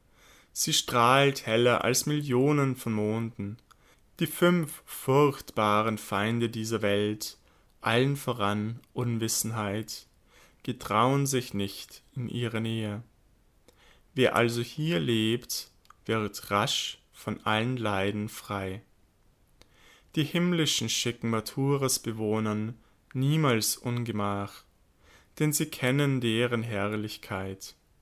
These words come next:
Shri Krishnas Spiele,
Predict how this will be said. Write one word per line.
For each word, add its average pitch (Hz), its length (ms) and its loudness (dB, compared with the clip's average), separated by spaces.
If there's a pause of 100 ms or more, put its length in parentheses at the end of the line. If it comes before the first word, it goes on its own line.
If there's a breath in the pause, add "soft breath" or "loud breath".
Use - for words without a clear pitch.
(640 soft breath)
Shri 147 500 -2
Krishnas - 920 -2
Spiele, 110 840 -2